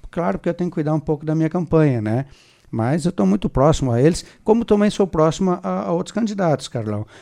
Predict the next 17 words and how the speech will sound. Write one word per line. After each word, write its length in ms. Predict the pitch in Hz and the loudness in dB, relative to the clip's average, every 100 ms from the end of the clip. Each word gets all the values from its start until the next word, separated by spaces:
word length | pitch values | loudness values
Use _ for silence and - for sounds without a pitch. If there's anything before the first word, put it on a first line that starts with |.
| - | -2
Porque 220 | 147 - | -2 0
tá 100 | 185 | -2
acontecendo 580 | 226 170 156 - 151 147 | 0 2 2 4 4 4
um 60 | |
fenômeno 600 | 120 110 101 123 151 120 - _ _ | 0 -2 -2 0 0 -2 -6 _ _
muito 260 | 123 147 180 | -2 0 2
interessante 640 | 214 165 - 147 170 - | 2 2 2 0 0 -2
e, 60 | 143 | 2
pra 200 | - 131 | 4 4
mim, 360 | 123 143 196 - _ _ - | 2 2 0 -2 _ _ -2
altamente 500 | 170 - 190 180 156 | -2 0 0 0 0
gratificante. 760 | 170 170 - - 156 143 - - _ | -2 -2 -4 2 2 2 -4 -18 _
Eu 120 | 131 | -12
tô 160 | 123 160 | -2 0
recebendo 420 | 160 160 156 170 | 2 0 -2 0
um 80 | 165 | 0
voto, 320 | 139 175 170 | 0 -2 -4